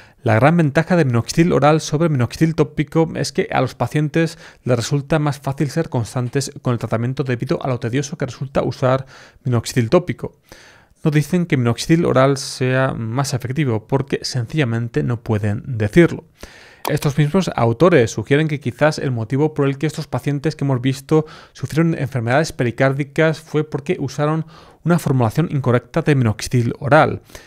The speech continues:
Es decir, sugieren que estos pacientes usaron fórmulas magistrales en vez de un formato comercial como Loniten,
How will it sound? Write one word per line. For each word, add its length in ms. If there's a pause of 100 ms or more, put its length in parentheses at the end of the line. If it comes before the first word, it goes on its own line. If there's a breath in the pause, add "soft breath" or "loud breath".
(360 loud breath)
Es 100
decir, 280
sugieren 480
que 80
estos 220
pacientes 440
usaron 300
fórmulas 400
magistrales 840 (300 loud breath)
en 140
vez 140
de 40
un 80
formato 460
comercial 640
como 240
Loniten, 600